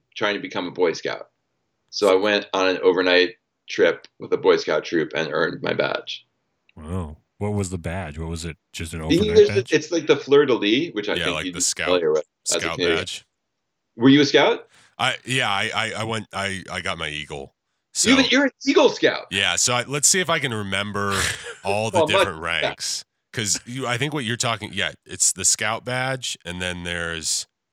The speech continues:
Speaker 3: there's, wait a minute, scout badge, first class,
Speaker 1: I was
Speaker 3: and
Speaker 1: not first class.
Speaker 3: then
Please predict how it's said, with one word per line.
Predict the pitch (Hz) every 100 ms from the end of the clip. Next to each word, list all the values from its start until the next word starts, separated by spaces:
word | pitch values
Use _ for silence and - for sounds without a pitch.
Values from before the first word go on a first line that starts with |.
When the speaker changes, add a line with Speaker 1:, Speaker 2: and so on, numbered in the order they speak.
| _ _ _ _ _ _ _ _ _ _ _
Speaker 3:
there's, | - 76 76 - - - _
wait | 69
a | 67
minute, | 67 - -
scout | - - 82 -
badge, | 85 85 85 - _
first | - 85 87 -
class, | - 76 73 69 69 - - - _ _ _ _ _ _ _ _ _ _ _ -
Speaker 1:
I |
was | 101
Speaker 3:
and | 78
Speaker 1:
not | 80
first | 78 78 73
class. | 73
Speaker 3:
then | 71